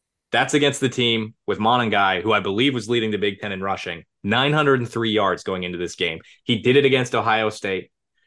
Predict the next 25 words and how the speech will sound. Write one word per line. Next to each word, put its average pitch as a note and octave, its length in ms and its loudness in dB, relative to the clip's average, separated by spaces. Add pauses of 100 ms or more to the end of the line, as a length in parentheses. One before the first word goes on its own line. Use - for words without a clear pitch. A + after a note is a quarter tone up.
(140)
He G#2+ 140 0
did A2 260 2
it A#2+ 100 4
against, A2+ 440 0
I G2+ 320 -2
believe, G2+ 280 -2
either G#2+ 260 0
Michigan G#2 380 -6
or F#2 100 -4
Penn G#2 200 -6
State. F#2+ 260 -2
I F#2+ 60 2
don't G#2 80 2
know F#2+ 80 0
if F2 80 -6
they've F2+ 180 -4
played, F#2 400 -6
I A2 100 -6
think - 340 -4 (100)
Michigan. F#2 540 -8 (1400)
Didn't C3+ 180 6
do B2 140 6
it A#2 40 6
against G#2 260 0
Iowa. F2 380 -2